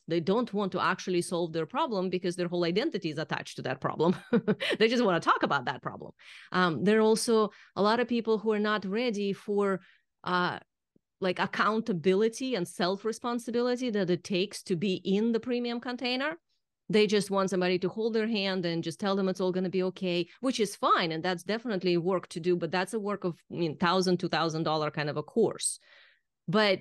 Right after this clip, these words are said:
if we're talking about somebody who's like, "Okay, I've already read all the books. I already get the thing. I know what my problem is. I've been in therapy or whatever. Like, I understand this stuff.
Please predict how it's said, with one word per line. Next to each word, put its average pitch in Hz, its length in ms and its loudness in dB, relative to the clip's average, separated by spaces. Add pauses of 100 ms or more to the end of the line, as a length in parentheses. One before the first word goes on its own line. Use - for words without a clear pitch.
if 214 200 2
we're 269 120 2
talking 247 340 -2
about 202 220 -4
somebody 202 420 -2
who's 202 320 -2
like, 185 240 0
"Okay, 202 320 2
I've 175 140 -2
already 202 500 0
read 190 280 0
all 226 100 0
the 226 100 -2
books. 180 380 -4
I 151 80 0
already 185 320 0
get 180 380 -2
the 202 100 -4
thing. 151 420 0
I 165 120 0
know 175 160 2
what 208 180 0
my 208 140 0
problem 196 440 2
is. 139 140 -6
I've 147 160 -4
been 202 160 0
in 190 140 2
therapy 202 400 0
or 185 100 2
whatever. 175 380 0
Like, 151 160 -6
I 170 100 0
understand 190 560 -2
this 143 160 -8
stuff. - 340 -8